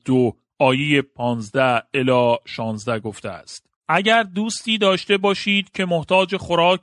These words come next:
و پوشاک باشد و به او بگویید: 'برو به سلامت، خوب بخور و خودت را گرم نگه دار'، اما خوراک و پوشاک به او ندهید، چه فایده ای دارد؟"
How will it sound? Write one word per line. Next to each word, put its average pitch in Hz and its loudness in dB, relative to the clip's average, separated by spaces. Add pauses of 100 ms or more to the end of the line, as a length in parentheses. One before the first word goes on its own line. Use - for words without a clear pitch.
و 165 0
پوشاک 170 -2
باشد 143 -2
و 143 2
به 143 -6
او 180 -6
بگویید: 175 -2
'برو 190 4
به 175 0
سلامت، 147 -2
خوب 196 -4
بخور 185 0
و 156 2
خودت 160 -2
را 127 -2
گرم 156 0
نگه 113 -6
دار'، 135 4 (300)
اما 208 2
خوراک 190 0
و 180 -2
پوشاک 185 -2
به 139 -4
او 127 -4
ندهید، 123 -2 (220)
چه - -2
فایده 131 0
ای 113 -2
دارد؟" 101 -8